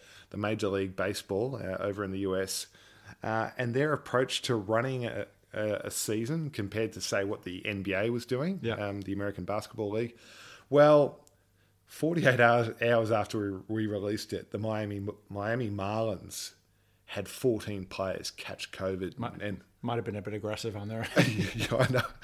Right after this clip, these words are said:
Speaker 2: Uh, it shouldn't,
Speaker 1: Well,
Speaker 2: we shouldn't laugh at it.
Speaker 1: No, we shouldn't laugh. Like, it, the, the games were postponed. So, and, um, uh, the reason why I wanna mention this is to kinda give ourselves a, a, a tick for that. Before we get into the main discussion points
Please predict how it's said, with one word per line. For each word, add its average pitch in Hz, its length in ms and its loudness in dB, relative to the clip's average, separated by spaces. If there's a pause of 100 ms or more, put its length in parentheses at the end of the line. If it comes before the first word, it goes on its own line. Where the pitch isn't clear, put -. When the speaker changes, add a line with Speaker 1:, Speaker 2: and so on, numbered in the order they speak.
(100)
Speaker 2:
Uh, 110 240 -8
it 127 80 -2
shouldn't, 151 240 8
Speaker 1:
Well, 143 80 0
Speaker 2:
we 135 80 2
shouldn't 151 260 2
laugh 123 220 2
at 101 80 -4
it. 101 100 -6
Speaker 1:
No, 156 200 10
we 147 100 10
shouldn't 202 260 6
laugh. 131 300 8
Like, 131 400 4
it, 131 140 -2
the, 131 240 -2
the 131 100 -2
games 151 340 8
were 151 100 2
postponed. 107 720 4
So, 127 160 4
and, 123 280 4
um, 120 300 4 (600)
uh, 117 260 4
the 104 100 -4
reason 139 180 4
why 127 100 6
I 110 40 6
wanna 110 180 4
mention 131 320 0
this 127 220 2
is 110 240 0
to - 80 -16
kinda 107 300 -2
give 117 220 -2
ourselves 110 440 2
a, 98 600 0 (220)
a, - 20 -4
a 110 40 -2
tick 196 340 2
for - 140 2
that. 139 460 4 (340)
Before 175 340 2
we 240 80 4
get 185 160 2
into 147 200 -2
the 123 80 2
main 117 300 2
discussion 120 540 0
points - 640 -4